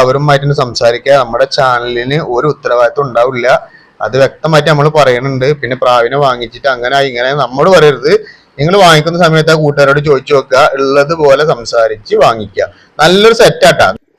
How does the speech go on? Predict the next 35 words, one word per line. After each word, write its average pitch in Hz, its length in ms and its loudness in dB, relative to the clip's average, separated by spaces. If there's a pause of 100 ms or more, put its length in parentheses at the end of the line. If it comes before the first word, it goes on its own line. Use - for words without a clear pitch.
(380)
ഇതാണ് 202 220 4
അതിലത്തെ 214 280 2
മെയിൽ, 180 240 4 (200)
നല്ലൊരു 180 420 4 (160)
സബ്ജക്ട്, 160 480 0
ചെറിയൊരു 170 340 2
പുള്ളിയൊക്കെ 165 340 0
ആയിട്ടുള്ള 165 220 2
തലക്ക് 147 320 0
പുള്ളിയുള്ള 156 280 0 (100)
നല്ല 139 320 -2
മെയിൽ 139 160 2 (100)
പ്രാവാട്ടോ, 139 280 2 (100)
നല്ല 131 200 -8 (120)
അടിപൊളി, 143 480 -2 (160)
നല്ല 135 340 -4
സൈസ് 123 280 -6
പ്രാവാണ്. 131 400 2 (360)
അതിന്റെ 151 260 0
ഫീമെയിൽ 156 540 2
ഒരു 165 160 0
സബ്ജക്ട് 135 420 0
ആണ്. 123 120 -2 (360)
അപ്പൊ 143 120 0 (100)
ആയിരത്തി 160 360 2
ഇരുന്നൂറ് 175 300 2
രൂപയാണ് 170 340 2
സെറ്റിന് 151 320 0
റേറ്റ് 135 340 0
പറയുന്നത്. 113 300 -2 (200)
അപ്പൊ 175 200 0
കൂട്ടുകാർ, 180 260 4
നമ്മളെ 208 160 4 (100)
വീഡിയോ 190 340 6
അവസാനിക്കുകയാണ്. 180 640 2